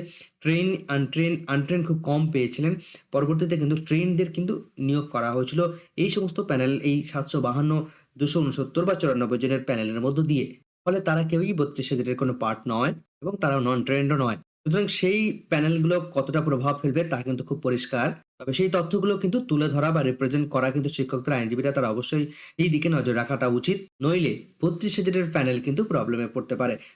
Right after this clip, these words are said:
তবে রাজ্যের এজি কিশোর দত্ত মহাশয় তিনি যেভাবে আর্গুমেন্ট করছেন তাতে করে তিনি এইভাবে কিন্তু শুনানি করালে এই বত্রিশ হাজারের প্যানেল কিন্তু প্রবলেমে পড়তে পারে। তার সমস্ত answer to the point নয়, তিনি সাহিত্যিকভাবে সমস্ত বিষয়গুলো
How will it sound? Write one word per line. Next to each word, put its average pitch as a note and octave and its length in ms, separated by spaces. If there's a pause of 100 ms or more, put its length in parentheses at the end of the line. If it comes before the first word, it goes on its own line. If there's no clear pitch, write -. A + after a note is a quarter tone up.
(120)
তবে C3+ 180 (380)
রাজ্যের E3+ 300
এজি G3 200
কিশোর F#3 280
দত্ত F#3 200
মহাশয় F3+ 420 (300)
তিনি G3 180
যেভাবে E3+ 280
আর্গুমেন্ট C#3 360
করছেন D#3+ 340 (360)
তাতে D#3+ 240
করে C3 200
তিনি F3+ 280 (380)
এইভাবে G3 380
কিন্তু D3+ 180
শুনানি D3 300
করালে C#3 360 (300)
এই F3 140
বত্রিশ C#3+ 400
হাজারের C#3+ 220
প্যানেল C3+ 300
কিন্তু C#3+ 240
প্রবলেমে B2 440
পড়তে C3 280
পারে। D#3 260 (360)
তার F#3+ 180
সমস্ত E3 320
answer C3+ 460
to C#3+ 60
the B2+ 180
point C3+ 300
নয়, D3+ 280 (360)
তিনি E3 180
সাহিত্যিকভাবে D#3+ 920
সমস্ত E3 300
বিষয়গুলো D3+ 460